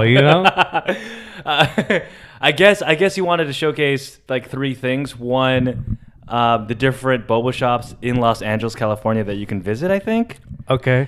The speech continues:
Speaker 1: And then having, man, this is interesting. I'm overthinking it. I'm overthinking
Speaker 2: No,
Speaker 1: it.
Speaker 2: no, no.
Speaker 1: I don't wanna
Speaker 2: Keep,
Speaker 1: be like,
Speaker 2: keep going.
Speaker 1: I don't
Speaker 2: Keep,
Speaker 1: wanna, I don't
Speaker 2: keep
Speaker 1: wanna
Speaker 2: going.
Speaker 1: be
Speaker 2: I wanna
Speaker 1: like,
Speaker 2: hear
Speaker 1: I
Speaker 2: what you
Speaker 1: like,
Speaker 2: say
Speaker 1: I don't
Speaker 2: about
Speaker 1: wanna
Speaker 2: it.
Speaker 1: be like one of those, like, snowflakes where they're thinking to themselves,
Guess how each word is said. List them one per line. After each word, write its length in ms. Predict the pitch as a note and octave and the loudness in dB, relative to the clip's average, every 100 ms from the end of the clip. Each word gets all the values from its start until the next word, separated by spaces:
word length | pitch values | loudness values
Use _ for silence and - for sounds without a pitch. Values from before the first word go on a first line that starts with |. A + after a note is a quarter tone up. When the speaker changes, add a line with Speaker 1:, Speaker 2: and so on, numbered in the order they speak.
| - | -2
Speaker 1:
And 240 | C3 C#3 | 0 2
then 220 | C#3+ D3 C3+ | 6 6 6
having, 800 | C3+ C3 B2+ C3 B2 A#2+ G#2+ - - - - - - - - | 4 4 4 4 4 0 -4 -12 -20 -20 -20 -20 -20 -20 -12
man, 720 | G3 A3+ G3+ C#3 A2+ G#2+ - - - - - - - - | -2 0 2 0 -2 -8 -12 -14 -20 -20 -20 -20 -18 -6
this 160 | G#3 | -6
is 140 | A3+ G#3+ | -2 -2
interesting. 400 | A3+ G3 - D#3 | -2 -4 -6 4
I'm 120 | A3+ | 8
overthinking 580 | C4+ A3+ C3+ G3+ D#3+ C3+ | 10 8 6 4 4 0
it. 100 | A#2+ | 2
I'm 100 | G3 | 6
overthinking 580 | B3 A3+ G3 G3 D#3 D#4+ | 6 6 2 0 4 8
Speaker 2:
No, 100 | F4+ | 8
Speaker 1:
it. 40 | |
Speaker 2:
no, 80 | F4+ | 8
no. 140 | F4+ F#3 | 6 6
Speaker 1:
I 20 | F3+ | 6
don't 80 | A#3 | 6
wanna 120 | B3+ B3 | 8 8
Speaker 2:
Keep, 20 | |
Speaker 1:
be 80 | B3 | 8
like, 100 | B3 | 8
Speaker 2:
keep 120 | D3+ | 8
going. 280 | B3+ G#3+ F3 | 8 8 8
Speaker 1:
I 60 | |
don't 80 | G#3+ | 8
Speaker 2:
Keep, 40 | |
Speaker 1:
wanna, 240 | A#3+ G#3+ - | 6 4 2
I 100 | F3 | 6
don't 20 | |
Speaker 2:
keep 60 | A3 | 6
Speaker 1:
wanna 120 | A3 | 10
Speaker 2:
going. 220 | F#3+ B2+ A#2 | 10 10 10
Speaker 1:
be 40 | |
Speaker 2:
I 80 | C#3 | 10
wanna 100 | E3 | 10
Speaker 1:
like, 100 | F3 | 12
Speaker 2:
hear 80 | F3 | 10
Speaker 1:
I 20 | |
Speaker 2:
what 40 | E3 | 10
you 40 | E3+ | 10
Speaker 1:
like, 80 | |
Speaker 2:
say 100 | D#3+ | 8
Speaker 1:
I 20 | C#3+ | 8
don't 120 | D#3 | 8
Speaker 2:
about 60 | G3 | 6
Speaker 1:
wanna 100 | G3 | 6
Speaker 2:
it. 40 | |
Speaker 1:
be 60 | F3+ | 4
like 140 | D#3+ | 2
one 100 | D#3 | 0
of 60 | D3+ | 2
those, 160 | D3 C3+ | 2 2
like, 140 | B2 | -4
snowflakes 840 | - C#3+ C#3+ C3 C#3 C3 B2+ A2+ | -2 -2 -2 -2 0 4 4 0
where 220 | A2+ A#2 | 0 2
they're 120 | A2+ A2 | 2 2
thinking 300 | C3 B2 B2 | -2 -2 -2
to 100 | A#2 | -2
themselves, 540 | A2+ - A2+ A2+ | -2 0 2 2